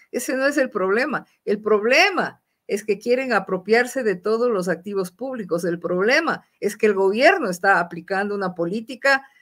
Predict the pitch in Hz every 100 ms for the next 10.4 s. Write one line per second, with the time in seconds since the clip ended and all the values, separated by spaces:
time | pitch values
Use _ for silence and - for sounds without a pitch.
0 | _ 202 208 220 214 190 220 214 214 302
1 | 392 359 247 214 202 202 269 302 190 -
2 | - 240 202 185 185 330 392 370 233 196
3 | 190 190 208 185 190 254 294 233 190 185
4 | 196 202 - - _ _ - 254 - 302
5 | 311 311 311 233 233 240 233 220 214 214
6 | 220 269 294 302 220 180 180 180 185 220
7 | 220 190 170 165 160 170 214 214 180 175
8 | 180 180 196 196 _ _ - 240 254 254
9 | 214 233 269 - _ 214 214 214 196 185
10 | 233 311 202 175